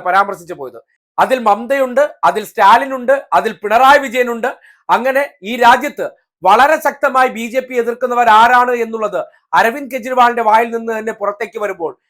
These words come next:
ഈ നാട്ടിൽ പിണറായി വിജയനെതിരെ വല്ലാതെ സംഘപരിവാർ ബന്ധമുണ്ടെന്ന് ലാവ്ലിൻ കേസും അല്ലെങ്കിൽ ഈ നാട്ടിലെ സ്വർണ്ണക്കടത്ത് കേസും വീണ വിജയനെതിരെ ഉണ്ടാക്കിയ കഥകളെല്ലാം മെനഞ്ഞെടുത്തിട്ട് ഇത് സംഘപരിവാർ ബന്ധമുണ്ടെന്ന് ഇവിടെ കുരച്ചുകൊണ്ട് നടക്കുന്ന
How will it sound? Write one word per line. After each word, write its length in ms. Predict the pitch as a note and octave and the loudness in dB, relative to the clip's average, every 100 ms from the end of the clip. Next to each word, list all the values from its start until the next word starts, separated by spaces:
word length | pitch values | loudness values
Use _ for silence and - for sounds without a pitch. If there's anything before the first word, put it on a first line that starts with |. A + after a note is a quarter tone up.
| _ G3+ | _ -10
ഈ 100 | B3+ B3 | -2 2
നാട്ടിൽ 300 | A#3 A#3 G#3 - _ _ | 2 0 -10 -12 _ _
പിണറായി 400 | A3+ C4 C4+ C#4+ | -2 4 6 4
വിജയനെതിരെ 500 | C4 A#3+ A#3+ A#3 A3+ G#3+ - _ - | 2 -4 -4 -2 -4 -4 -10 _ 0
വല്ലാതെ 460 | G#3+ B3+ C4+ C#4 C4+ A#3+ | 0 4 4 4 2 0
സംഘപരിവാർ 640 | A3 C4 C4 C4 B3+ B3+ B3 _ _ G#3+ | 0 0 0 2 4 4 2 _ _ -6
ബന്ധമുണ്ടെന്ന് 640 | A#3+ C4 B3 A#3+ A#3 A#3 A3 _ _ F#3+ | -2 -4 -2 -4 -4 -4 -6 _ _ 2
ലാവ്ലിൻ 400 | A3 B3+ D4 D4 B3 | 6 6 4 -4 -2
കേസും 300 | A#3+ G#3 C#3+ _ _ - | -4 -4 -14 _ _ -2
അല്ലെങ്കിൽ 320 | G#3+ B3+ C4 B3+ - _ _ G3+ | 0 0 -2 -8 -12 _ _ -10
ഈ 100 | B3 B3+ | 0 2
നാട്ടിലെ 320 | B3 B3+ A#3+ | 2 0 -2
സ്വർണ്ണക്കടത്ത് 580 | A#3 A3+ C#4+ C#4+ C#4 C4+ A#3 | -2 -2 -2 0 -2 -2 -4
കേസും 280 | G3+ F3+ D3+ _ _ E3+ | -4 -8 -18 _ _ -12
വീണ 240 | G#3 B3+ D4+ D4+ | -8 0 2 2
വിജയനെതിരെ 420 | B3 C#4 C4+ C4 B3 | 0 -2 -2 -2 0
ഉണ്ടാക്കിയ 340 | B3 B3 B3 A3+ | 0 0 -2 -2
കഥകളെല്ലാം 600 | A3+ C4 C4 B3 B3 B3 | -2 0 -2 -2 0 0
മെനഞ്ഞെടുത്തിട്ട് 640 | A3 A#3 B3+ A#3+ A3+ F#3 C#3+ - _ - B3+ | 0 -4 -4 -4 -6 -8 -8 -10 _ -12 -2
ഇത് 100 | C#4 A#3+ - | 0 0 -2
സംഘപരിവാർ 600 | A3 B3 C#4 C#4 C4+ B3+ A#3+ | -2 2 2 2 4 2 2
ബന്ധമുണ്ടെന്ന് 520 | A#3 B3 A#3+ A#3+ A3 A3 | -2 -2 -2 -2 -2 0
ഇവിടെ 160 | A3+ A#3 | 0 0
കുരച്ചുകൊണ്ട് 500 | G#3 A#3 A#3 C#4 C4 A3 | -2 -2 -2 -4 -2 0
നടക്കുന്ന 360 | G3 F3+ D#3 | -2 -4 -10